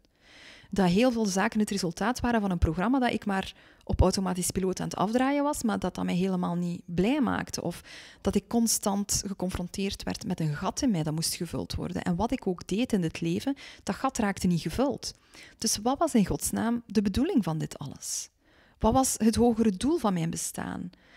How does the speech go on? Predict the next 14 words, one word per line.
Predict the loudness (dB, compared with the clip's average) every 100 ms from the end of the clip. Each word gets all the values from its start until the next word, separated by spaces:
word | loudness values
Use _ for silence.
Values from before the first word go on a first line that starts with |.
| -20 -20 _ _ _ _ 0
En | 4 6
waarom | 6 6 4 6 4 2 _ _ _ _ _ _ -10
voelde | -4 2 4 4 2
ik | -4 -8 -6
dat | -6
de | -4
acties | -6 -6 -4 -4 -6
die | -8
ik | -8 -4
nam | -2 -2 -4 -6
op | 0 4
een | 4
bepaald | 2 0 2
niveau | 2 2 0 -4